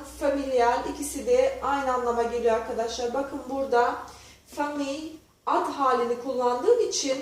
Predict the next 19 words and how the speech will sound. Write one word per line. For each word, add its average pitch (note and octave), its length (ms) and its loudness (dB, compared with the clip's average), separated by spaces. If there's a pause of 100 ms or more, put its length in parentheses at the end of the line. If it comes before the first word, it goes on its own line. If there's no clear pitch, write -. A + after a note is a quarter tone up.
(300)
de C#4 340 0
edatıyla, A3+ 480 4
iki D4 300 -2
ad C4 140 0
arasında A#3 560 2
de C4+ 260 2
edatıyla, A#3 720 2 (380)
de A#3+ 60 -2
ed-, A3+ 440 2
edatı A#3 320 4
gelir G#3 320 4
yani. G#3 380 2
Daha B3+ 220 0
sonra B3 360 -2
da A#3 80 0
anlatacağım A#3 600 0
onun G#3+ 100 0
isim G#3+ 280 -4
tamlamalarında. G3+ 840 -2